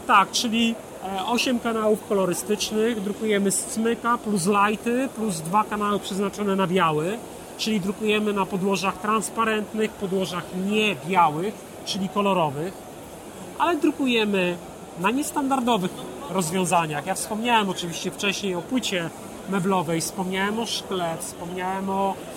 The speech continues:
o innych płaskich podłożach, czyli tak naprawdę ogranicza nas tylko nasza wyobraźnia, e, do wydrukowania najbardziej wyjątkowych,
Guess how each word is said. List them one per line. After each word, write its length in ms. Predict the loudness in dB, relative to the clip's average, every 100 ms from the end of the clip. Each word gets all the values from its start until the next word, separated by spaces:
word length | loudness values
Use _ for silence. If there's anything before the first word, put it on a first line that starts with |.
| -12 -8 -8 -2
o 140 | 2
innych 400 | 2 2 2 0
płaskich 800 | -2 2 6 6 4 2 2 2 -2 -12 -4
podłożach, 440 | -2 2 2 0 -4
czyli 160 | -6
tak 160 | -6 -6
naprawdę 520 | -4 -2 -4 -2 -4 -4 -12 -14 -14 -2
ogranicza 520 | -2 0 -2 -2 0
nas 200 | 0 0
tylko 420 | 0 0 4 4 2 -6 -4
nasza 240 | 2 4
wyobraźnia, 840 | 6 4 6 6 6 2 4 4 2 -6 -12 -12 -12 -6 4
e, 320 | 6 6 4
do 460 | 2 4 4 4 0
wydrukowania 680 | -2 0 2 2 2 2 2
najbardziej 580 | 0 0 4 4 4 0
wyjątkowych, 800 | 0 0 0 -2 -2 0 0